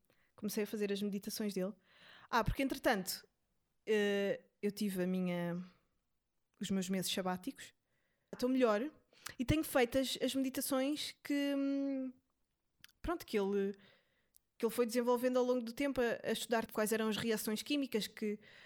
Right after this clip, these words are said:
que, que faziam em dados sítios do cérebro e não sei quê, eh, alguns tipos de respiração e tal. Pá, e devo dizer-vos que sou a pessoa mais calma que eu já conheci até hoje.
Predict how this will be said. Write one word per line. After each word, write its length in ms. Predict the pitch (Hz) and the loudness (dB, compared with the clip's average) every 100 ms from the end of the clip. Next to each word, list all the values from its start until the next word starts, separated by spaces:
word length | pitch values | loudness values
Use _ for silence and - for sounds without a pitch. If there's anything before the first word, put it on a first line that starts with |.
| - - | -20 -6
que, 380 | 214 208 202 202 - | 0 2 0 -4 -14
que 60 | |
faziam 680 | - 202 208 208 202 196 - | -4 -2 0 -2 -2 -2 -4
em 580 | 190 196 196 190 185 - | -2 0 0 0 -2 -4
dados 340 | 202 196 202 - | -2 0 0 0
sítios 300 | 208 208 196 | 0 0 0
do 80 | 202 | 0
cérebro 400 | - 240 220 214 | 2 2 2 -2
e 20 | |
não 120 | 214 | -2
sei 140 | - | -4
quê, 420 | 214 247 247 240 240 - - - | -4 0 2 0 -2 -14 -12 -2
eh, 220 | 202 196 | 2 2
alguns 420 | 190 196 202 202 | 2 2 0 -2
tipos 240 | 220 - | -4 -4
de 60 | - | -2
respiração 640 | - - 214 202 233 220 | -2 -2 -2 -2 0 0
e 60 | 208 | -2
tal. 260 | 208 190 185 _ _ _ _ _ _ _ _ _ _ - | -2 -2 -4 _ _ _ _ _ _ _ _ _ _ -6
Pá, 160 | 220 202 | 0 2
e 40 | |
devo 200 | 214 214 | 2 0
dizer-vos 520 | 226 214 226 226 - | 0 2 2 0 -4
que 120 | - - | -4 -2
sou 220 | - 226 | 2 2
a 40 | |
pessoa 340 | 220 - 226 220 | 2 0 2 2
mais 420 | 220 240 240 - | 2 2 0 0
calma 380 | 226 214 220 220 | 0 2 2 0
que 100 | 226 | -2
eu 40 | |
já 100 | 220 | -2
conheci 320 | 220 214 233 | -2 -4 -4
até 180 | 220 214 | -2 -2
hoje. 340 | 190 185 - | -2 -4 -8